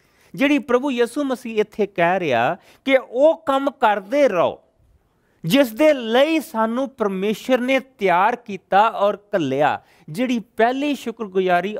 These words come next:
ਉਹ ਹੈ ਪਰਮੇਸ਼ਵਰ ਦੇ ਕੰਮ, ਜਿਹੜੇ ਅਸੀਂ ਆਪਣੇ ਹੱਥਾਂ ਦੇ ਨਾਲ ਕਰਦੇ ਹਾਂ, ਜਿਹੜੇ ਅਸੀਂ, ਜਿਹੜੇ ਅਸੀਂ ਆਪਣੀ ਜੇਬ ਨਾਲ ਕਰਦੇ ਹਾਂ,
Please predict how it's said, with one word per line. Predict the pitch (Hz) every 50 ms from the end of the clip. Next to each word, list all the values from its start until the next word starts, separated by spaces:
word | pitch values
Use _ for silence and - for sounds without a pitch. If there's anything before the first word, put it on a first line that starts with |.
| - -
ਉਹ | 196 220 226
ਹੈ | 190 151 156 196 226 247
ਪਰਮੇਸ਼ਵਰ | 240 _ _ - 165 151 156 147 139 123 - - 139 127
ਦੇ | 123 123 147 170 175 - _ -
ਕੰਮ, | - 92 82 73 69 _ _ _ _ _ _ _ _ _ _ _ _ _ _ _ _ _ _ _ _ _ _ _ _ _ _ _ _ _ _ _ _ _ _ _ _ _ _ -
ਜਿਹੜੇ | 143 220 247 277 262 - -
ਅਸੀਂ | 202 - 226 233
ਆਪਣੇ | 220 208 202 - 208 214
ਹੱਥਾਂ | 208 196 170 160 170 - _ _ - 190 208 208
ਦੇ | 190 190 185
ਨਾਲ | 160 131 117 110 107
ਕਰਦੇ | 101 - - - - - - -
ਹਾਂ, | - - _ _ _ _ _ _ _ _ _ _ _ _ _ _ _ _ _ _ _ _ _ _ _ _ _ _ _ _ _ _ _ _ _ -
ਜਿਹੜੇ | 123 151 247 269 285 285 254 214
ਅਸੀਂ, | 208 208 - 240 240 247 262 277 294 277 _ _ _ -
ਜਿਹੜੇ | 170 156 226 247 269 269 254 - - 175
ਅਸੀਂ | 180 - - - 220 208 202 202 - _ -
ਆਪਣੀ | 185 190 - - 214 220
ਜੇਬ | 202 165 202 247 277 294 285
ਨਾਲ | 247 247 233 208 165
ਕਰਦੇ | 143 - 131 113 92 - 95 98 98
ਹਾਂ, | _